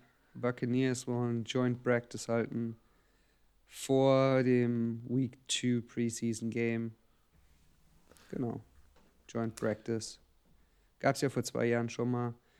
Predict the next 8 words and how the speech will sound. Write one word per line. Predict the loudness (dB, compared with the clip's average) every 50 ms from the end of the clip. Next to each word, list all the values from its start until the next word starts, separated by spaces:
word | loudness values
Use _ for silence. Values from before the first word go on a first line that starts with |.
| _ _
Vielleicht | -10 -6 -2 0 0 0 0 0 -4
singen | -2 0 2 2 2 2 2
die | 0
Rookies | 0 -2 -2 -4 -4 -2 -2 -2 -2 -4
von | -4 -4 -2 -2 -4
Tampa | -4 -4 -4 -4 -4 -4
Bay | -2 0 2 2 2
diesmal | 2 -2 -4 -4 -4 -4 -4 -4 -6